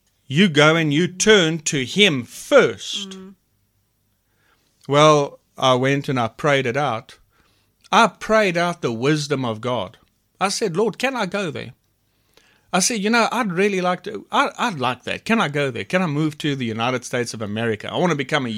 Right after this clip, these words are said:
Speaker 1: U S citizen." And I, I genuinely prayed this thing out. And the Lord said to me, "No."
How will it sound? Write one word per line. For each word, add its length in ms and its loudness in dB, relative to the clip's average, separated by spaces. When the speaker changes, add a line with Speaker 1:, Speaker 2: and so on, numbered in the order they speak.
Speaker 1:
U 80 0
S 140 -2
citizen." 440 -8
And 340 4
I, 300 2
I 200 2
genuinely 880 0
prayed 480 -2
this 240 -4
thing 220 -2
out. 280 -4
And 160 2
the 80 4
Lord 240 0
said 300 0
to 80 -4
me, 140 0
"No." 360 2